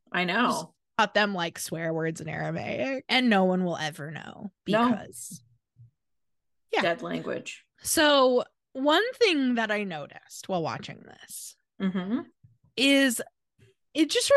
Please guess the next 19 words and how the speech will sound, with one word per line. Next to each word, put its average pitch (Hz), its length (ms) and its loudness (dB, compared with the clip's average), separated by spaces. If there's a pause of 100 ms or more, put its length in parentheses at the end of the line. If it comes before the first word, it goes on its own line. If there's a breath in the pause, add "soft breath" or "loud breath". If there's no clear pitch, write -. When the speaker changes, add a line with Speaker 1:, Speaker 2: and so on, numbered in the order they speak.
Speaker 2:
reminded 214 360 2
me 226 120 2
about 208 240 2
how 190 160 2
the 180 120 -4
church - 380 -6
loves 165 300 -10
to - 100 -12
center 165 400 -10
Joseph - 840 -10 (300)
in 185 180 0
the 165 60 -4
story 143 560 -8
of 170 140 -8
the 165 120 -4
Speaker 1:
Yeah. 220 440 4
Speaker 2:
Nativity. 233 340 -12 (200)
Speaker 1:
Yeah. 269 320 2 (800)
Speaker 2:
And 220 720 2